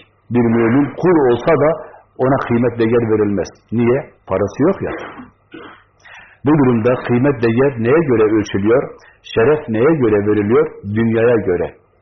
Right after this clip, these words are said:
Dünyaya abd olanlar, kul olanlar böyledir.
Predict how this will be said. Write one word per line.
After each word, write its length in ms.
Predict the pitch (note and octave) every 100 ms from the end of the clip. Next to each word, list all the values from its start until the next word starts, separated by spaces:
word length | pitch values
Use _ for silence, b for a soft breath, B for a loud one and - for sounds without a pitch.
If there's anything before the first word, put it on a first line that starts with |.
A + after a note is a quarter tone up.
| G2+
Dünyaya 400 | A2 G#2 G#2 B2+ C#3 B B - D3
abd 140 | B2 G#2+
olanlar, 380 | G#2 G#2 B2+ C3+ - -
kul 160 | D3+ B2+
olanlar 440 | G#2+ G#2+ D3 B2 A2
böyledir. 420 | G#2+ C#2+ C#2